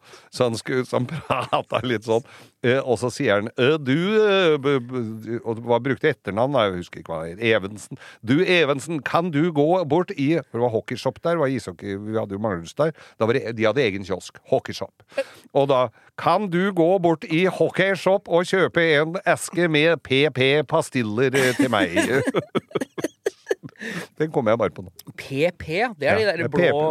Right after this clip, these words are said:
Speaker 1: bl-, nei, sorte. Det var sorte og røde esker.
Speaker 2: Ja.
Speaker 1: Med sånn, eh, helt på grensen gode pastiller.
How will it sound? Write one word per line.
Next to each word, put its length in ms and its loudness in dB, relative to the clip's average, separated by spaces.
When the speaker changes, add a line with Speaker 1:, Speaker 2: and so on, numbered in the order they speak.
Speaker 1:
bl-, 180 -2
nei, 180 2
sorte. 320 -4
Det 120 -12
var 120 2
sorte 380 -2
og 100 4
røde 220 4
esker. 340 -2
Speaker 2:
Ja. 140 -8
Speaker 1:
Med 280 -2
sånn, 260 -2
eh, 560 -14
helt 360 2
på 100 -4
grensen 840 0
gode 600 4
pastiller. 440 -2